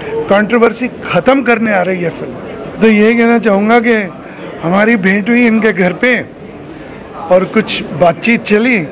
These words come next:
और मुझे लगा कि अनूप जी ये रोल शास्त्री जी का बहुत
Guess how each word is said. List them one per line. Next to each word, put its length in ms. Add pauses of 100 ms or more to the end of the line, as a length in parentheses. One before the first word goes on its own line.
(460)
और 140
मुझे 300
लगा 260 (540)
कि 80
अनूप 420
जी 300 (580)
ये 160
रोल 260
शास्त्री 460
जी 160
का 120
बहुत 260